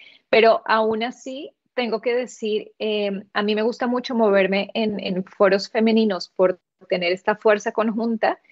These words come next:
pero también me gusta estar en foros con los hombres porque el, es que tenemos que estar, eh, digamos, coordinados, ¿no? Tenemos que trabajar juntos y yo, por ejemplo, como inversora, cuando empecé, los referentes que yo tenía eran todos hombres, había pocas mujeres en,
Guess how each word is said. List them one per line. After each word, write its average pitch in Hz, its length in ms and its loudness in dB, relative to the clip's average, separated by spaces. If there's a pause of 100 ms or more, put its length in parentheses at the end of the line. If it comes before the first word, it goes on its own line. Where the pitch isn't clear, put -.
(200)
pero 226 200 4
también 208 400 -2
me 226 80 -4
gusta 240 260 -8
estar 226 200 -4
en 220 100 -4
foros 220 400 -4
con 202 220 -4
los 190 200 -4
hombres 196 520 -4 (360)
porque 220 600 2 (160)
el, 220 200 0 (460)
es 240 140 0
que 277 80 -2
tenemos 220 360 -4
que 240 280 -4
estar, 208 360 -4
eh, 202 540 -4 (420)
digamos, 190 440 0
coordinados, 208 800 2
¿no? 202 100 -6
Tenemos 220 260 -6
que 240 80 -2
trabajar 226 400 0
juntos 196 500 -8
y 202 200 -4
yo, 190 240 0
por 202 120 -8
ejemplo, 208 240 -6
como 220 160 -4
inversora, 202 640 0
cuando 208 240 2
empecé, 196 560 -2 (340)
los 220 140 4
referentes 208 500 0
que 226 120 -4
yo 208 160 -2
tenía 190 300 -4
eran 196 340 -2
todos 208 360 -2
hombres, 196 320 -8
había 196 300 2
pocas - 320 -6
mujeres 214 460 -6
en, 190 260 -8